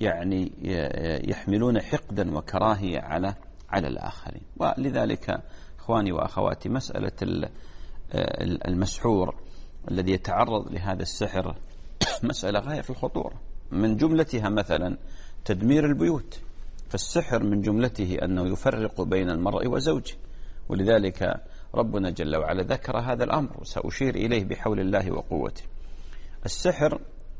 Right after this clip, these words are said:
قد يجمع بين متباغضين، ولذلك لما يعرفون السحر ماذا يقولون؟ يقولون: "صرف وعطف،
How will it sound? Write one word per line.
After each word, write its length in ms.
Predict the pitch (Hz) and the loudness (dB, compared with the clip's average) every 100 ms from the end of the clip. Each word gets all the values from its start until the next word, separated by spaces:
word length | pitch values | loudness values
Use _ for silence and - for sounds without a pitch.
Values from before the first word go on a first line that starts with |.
| - - - - - | -10 -12 -12 -10 -2
قد 240 | 120 113 110 | 0 2 2
يجمع 560 | 110 123 165 165 151 | 2 4 2 2 2
بين 260 | 123 139 139 | 2 4 4
متباغضين، 840 | 135 135 131 131 127 135 156 117 - - - - - - | 2 0 4 4 6 4 4 2 -2 -10 -12 -14 -12 -10
ولذلك 380 | - 104 139 131 | 0 4 4 4
لما 200 | 117 110 | 2 2
يعرفون 480 | 95 101 107 127 131 | 2 2 0 0 -2
السحر 360 | - - 101 | -2 -4 -2
ماذا 260 | 98 113 104 | 2 2 2
يقولون؟ 360 | 95 - 90 87 | 0 0 -4 -4
يقولون: 240 | - 92 | -4 -4
"صرف 380 | 87 127 139 131 | 0 2 2 2
وعطف، 580 | 139 107 98 - - | 2 2 2 -2 -8